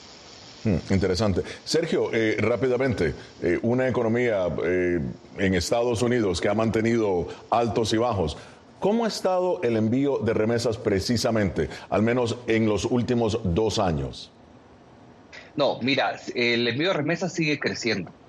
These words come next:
Speaker 2: sigue aumentando.
Speaker 1: Al alza siempre.
Speaker 2: El año pas-, al alza, al alza sigue siempre y este año sigue al alza. Ha disminuido un poco el porcentaje,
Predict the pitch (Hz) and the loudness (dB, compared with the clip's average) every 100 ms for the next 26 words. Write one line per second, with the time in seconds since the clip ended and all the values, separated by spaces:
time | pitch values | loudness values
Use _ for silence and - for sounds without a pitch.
0 | - 131 139 143 120 104 90 151 156 120 | -4 0 2 0 0 -2 -2 0 2 2
1 | 110 104 87 90 101 85 113 123 143 123 | 2 0 0 0 0 2 2 0 0 -2
2 | 104 - - - 120 120 90 - - 104 | -4 -10 -12 -2 2 2 0 -4 -2 0
3 | 131 170 175 170 175 156 147 190 190 180 | 2 0 -2 -2 0 0 -2 0 0 0
4 | 190 190 - - - 165 175 - 165 147 | -2 -2 -8 -20 -6 -2 0 0 -2 0
5 | 156 165 160 - 143 127 123 127 92 - | 0 0 -2 0 0 2 0 0 -2 -8
6 | - 127 143 147 180 151 123 123 143 160 | -4 0 2 0 -2 0 0 0 0 0
7 | 160 160 151 - 120 113 - 143 156 - | 0 -2 -2 -6 -2 -2 0 0 0 0
8 | 156 160 165 - - | -2 0 -2 -4 -12